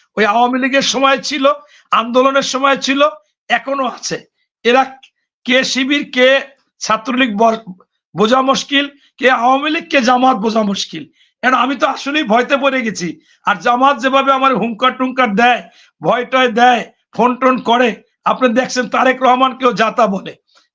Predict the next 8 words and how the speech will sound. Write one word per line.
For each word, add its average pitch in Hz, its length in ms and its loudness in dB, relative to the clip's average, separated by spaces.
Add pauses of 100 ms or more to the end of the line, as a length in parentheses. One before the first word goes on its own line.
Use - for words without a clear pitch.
(100)
এখন 220 300 0 (400)
কমেন্টসে 254 480 2
তো 277 100 0
আমাকে 262 400 0
যা 247 240 2
বলে 262 240 -2 (760)
তো 254 80 2
বলেই। 233 380 0